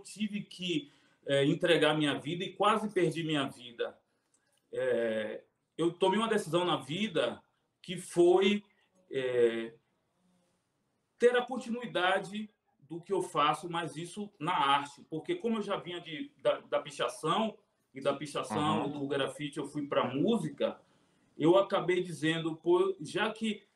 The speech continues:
Speaker 1: o, o nome Vandal que veio pelo fato de eu ser mais hardcore, de eu pintar os portões, de eu escalar os locais, eu não conseguiria abandonar isso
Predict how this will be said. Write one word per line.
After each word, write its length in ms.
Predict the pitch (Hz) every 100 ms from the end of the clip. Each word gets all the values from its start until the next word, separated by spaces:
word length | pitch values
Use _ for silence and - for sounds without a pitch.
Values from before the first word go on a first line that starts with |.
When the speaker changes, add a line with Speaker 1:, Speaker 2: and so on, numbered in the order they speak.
| -
Speaker 1:
o, 300 | 160 - 185
o 40 | 170
nome 280 | 196 233 190
Vandal 720 | 202 190 143 160 196 202 175
que 140 | 185
veio 540 | 143 - 165 196 185 -
pelo 260 | 175 170
fato 320 | - 170 165
de 80 | 160
eu 80 | 160
ser 220 | - 160
mais 360 | 151 170 180 180
hardcore, 880 | 139 160 160 143 _ 143 160 156 139
de 100 | 156
eu 220 | 147 - _ _ _
pintar 320 | 147 - 160
os 100 | 165
portões, 580 | - 135 - 170 185 170
de 80 | 147
eu 140 | 151
escalar 580 | 151 - 143 143 156 175
os 120 | 156
locais, 760 | 151 143 - 165 202 202 147 _ _ _ -
eu 80 | 214
não 100 | 240
conseguiria 460 | 247 254 214 220
abandonar 580 | 214 196 202 190 180 165 165
isso 440 | 190 196 214 208